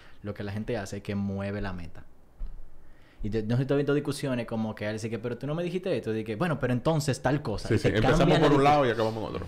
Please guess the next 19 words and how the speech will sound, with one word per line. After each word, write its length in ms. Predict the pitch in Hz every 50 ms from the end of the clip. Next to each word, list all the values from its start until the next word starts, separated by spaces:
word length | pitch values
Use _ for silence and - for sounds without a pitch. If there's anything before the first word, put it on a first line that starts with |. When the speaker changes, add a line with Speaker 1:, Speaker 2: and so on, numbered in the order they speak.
| 95 -
Speaker 1:
y 60 | 120
te 140 | - 120 113
cambia 240 | 107 120 127 139 143
la 60 | 147
discusión. 500 | 147 147 151 156 147 139 113 92 90 -
Entonces, 580 | - 107 104 95 110 110 107 - - 131 123 117 - - - - - - - - - - - - - - -
es 60 | - 113
bueno 220 | 117 131 143 135
poner 380 | - 131 120 120 117 110 104 -
como, 220 | - 104 98 101
"Ok, 200 | 101 - 107 - 90 - - - - - - -
¿qué 180 | - - 107 120
es 60 | 139
lo 120 | 143 139 135
que 120 | - 113
queremos 400 | - - 101 92 92 90 95 98
lograr 300 | 92 87 82 80 80 78
en 80 | 80 80
esta, 360 | 78 76 - 78 76 73 -